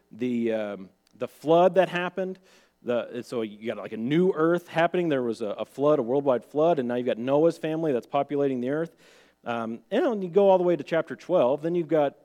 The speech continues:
the call of Abraham. So Genesis one through twelve, you've got this initial foundation for everything that comes after. And any good Bible teacher will tell you, if you do away with those first few chapters of Genesis,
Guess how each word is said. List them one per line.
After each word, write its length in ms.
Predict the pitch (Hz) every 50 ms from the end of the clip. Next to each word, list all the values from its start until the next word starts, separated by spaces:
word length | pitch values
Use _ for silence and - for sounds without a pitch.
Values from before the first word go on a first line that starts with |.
| _ _
the 80 | 143 135
call 240 | - 156 151 156
of 80 | 151 135
Abraham. 440 | 147 156 147 120 110 110 92 90 95
So 120 | - - 127
Genesis 440 | - - 214 254 233 - 185 -
one 160 | 180 185 175 170
through 160 | - 151 -
twelve, 420 | - - 185 190 143 123 120 123
you've 120 | 180 233 226
got 240 | 175 147 131 -
this 320 | - 127 113 - - - _ _ _ _ _ _ -
initial 760 | 147 147 147 156 170 202 247 240 - - 170 143 135 135 135 - _
foundation 840 | - 160 147 131 123 147 156 185 262 233 - - 117 98 98 113 - _ _ _ _ _ _ _
for 160 | _ 160 175 -
everything 500 | 190 202 233 240 220 196 - 156 147 139
that 160 | 143 135 -
comes 240 | - 175 160 151 131
after. 400 | 143 147 147 139 - - 98 90
And 200 | 101 117 117 104 - _ _ _ _ _ _ -
any 200 | 180 190 240 226
good 160 | 175 190 175
Bible 260 | 147 156 160 170 165
teacher 300 | 156 - 156 139 - 147
will 80 | 131 127
tell 240 | - - 226 269 202
you, 160 | 143 123 123
if 120 | 131 -
you 80 | 175 190
do 200 | 170 202 208 185
away 260 | 160 139 170 196 190
with 160 | 156 139 -
those 160 | - 139 131 -
first 300 | - 160 170 156 - -
few 160 | 175 165 151
chapters 460 | - - 151 147 - - 175 156 123
of 100 | 120 110
Genesis, 500 | 120 165 196 175 - - 113 104 -